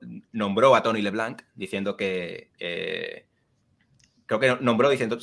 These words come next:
"Hay dos personas muy importantes para mí en la historia del cine y están aquí las dos presentes, Berlanga y Tony LeBlanc".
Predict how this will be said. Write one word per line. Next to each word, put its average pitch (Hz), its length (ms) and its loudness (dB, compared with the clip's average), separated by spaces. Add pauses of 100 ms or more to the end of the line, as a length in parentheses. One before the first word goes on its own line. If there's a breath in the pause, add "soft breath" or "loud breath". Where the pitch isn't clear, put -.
(140)
"Hay 123 120 2
dos 131 120 2
personas 135 320 0
muy 135 80 -2
importantes 123 460 0
para 110 160 0
mí 113 120 -2
en 110 120 -2
la 104 80 2
historia 107 260 -2
del 101 120 -2
cine 135 460 -6
y 98 460 -4
están 107 260 -2
aquí 110 200 -4
las 104 120 0
dos 110 120 0
presentes, 120 640 -6 (200 soft breath)
Berlanga 107 560 0
y 110 180 0
Tony 101 240 0
LeBlanc". 92 320 -6